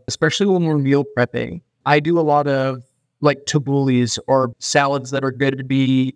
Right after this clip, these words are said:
served a little bit colder, maybe a little bit at room temp. But it's easy to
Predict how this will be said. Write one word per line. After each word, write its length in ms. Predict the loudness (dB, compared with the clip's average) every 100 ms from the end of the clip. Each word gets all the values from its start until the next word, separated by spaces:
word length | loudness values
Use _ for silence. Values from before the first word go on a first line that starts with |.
| -4
served 480 | 2 2 2 -2
a 40 | -2
little 180 | 0 0
bit 160 | -2
colder, 480 | -2 0 0 2 0
maybe 240 | 0 0 2
a 60 |
little 120 | 2 0
bit 100 | -2
at 100 | -2
room 220 | 0 0
temp. 340 | 0 -2 -2 -6 _ _
But 100 | -2
it's 160 | 0 0
easy 200 | 0 0
to 120 | -4